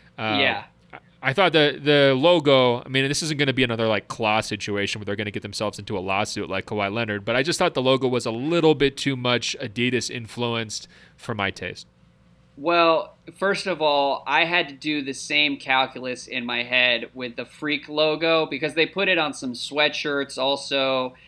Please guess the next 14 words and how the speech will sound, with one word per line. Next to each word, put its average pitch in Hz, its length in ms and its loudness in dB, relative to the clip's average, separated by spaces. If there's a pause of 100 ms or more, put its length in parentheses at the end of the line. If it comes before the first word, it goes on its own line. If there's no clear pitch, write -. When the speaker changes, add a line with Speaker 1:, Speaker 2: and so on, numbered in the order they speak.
(180)
Speaker 2:
and 180 140 4
it's 196 140 -2
just 285 220 -4
a 202 80 4
really 170 480 4
cool 170 320 4
y-, 135 300 0
logo, 151 600 0 (240)
but 165 140 6
it's 170 140 2
a 165 80 4
really 208 340 4
cool 185 380 0
logo 151 680 2